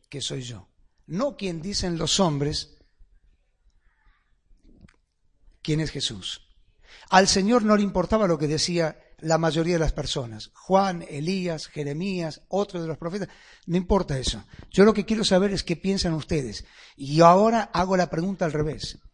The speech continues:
y me, me cuestiono a mí mismo, me pregunto, me replanteo a mí mismo, "¿qué diría Jesucristo acerca de mí?".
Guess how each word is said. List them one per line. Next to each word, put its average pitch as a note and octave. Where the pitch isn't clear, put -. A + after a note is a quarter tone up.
y E3
me, E3+
me E3
cuestiono G3+
a F3+
mí E3+
mismo, E3+
me F3
pregunto, F#3
me D#3
replanteo D#3
a G3
mí F3+
mismo, F3+
"¿qué C4+
diría F3
Jesucristo D#3+
acerca D#3
de C#3
mí?". A#2